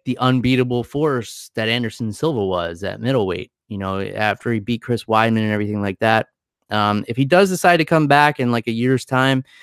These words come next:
you know, you do have Chris Weidman moving up to two oh five. So depending on what happens with him in that division,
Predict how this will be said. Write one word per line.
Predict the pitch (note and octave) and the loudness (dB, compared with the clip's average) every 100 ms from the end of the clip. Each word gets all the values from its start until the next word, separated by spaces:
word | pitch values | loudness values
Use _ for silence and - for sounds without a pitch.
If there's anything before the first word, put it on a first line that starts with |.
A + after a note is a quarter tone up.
| - _ | -20 _
you | C3+ | 2
know, | B2+ | 4
you | B2+ B2 | 4 4
do | B2+ | 4
have | D3+ C#3 | 4 4
Chris | D#3 D3+ | 0 -2
Weidman | - C#3+ D3 B2 | 2 2 2 0
moving | B2+ C3 B2+ | 0 0 0
up | C#3+ C#3 | 0 0
to | - | -6
two | A#2+ C#3 B2+ | -6 0 0
oh | |
five. | A#2+ D3 A#2+ E2 - | 2 2 2 0 -6
So | A2+ G2+ | -4 -4
depending | G2 G2+ B2+ B2 A#2+ | -4 -6 -2 -2 0
on | A#2 A#2 | -2 -2
what | A#2 | -2
happens | B2+ B2 C3+ B2 | -2 -4 -4 -4
with | A#2+ - | -6 -2
him | D3+ D3+ | -2 -2
in | C#3+ | -2
that | C#3+ C#3 | -2 -2
division, | C3+ D3 C#3+ D3 C#3+ | -2 -2 0 -2 -4